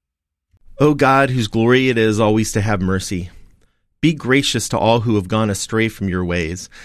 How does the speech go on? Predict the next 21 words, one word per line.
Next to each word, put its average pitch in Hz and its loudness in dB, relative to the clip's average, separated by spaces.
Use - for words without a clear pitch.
and 113 0
bring 143 2
them 160 0
again 120 2
with 104 -4
penitent 131 -4
hearts 117 -2
and 104 -2
steadfast 113 -2
faith 101 -2
to - -4
embrace 110 -2
and 92 -4
hold 131 -2
fast - -4
the 110 -4
unchangeable 110 -2
truth 107 -6
of 90 -6
your 95 -2
word, 90 -4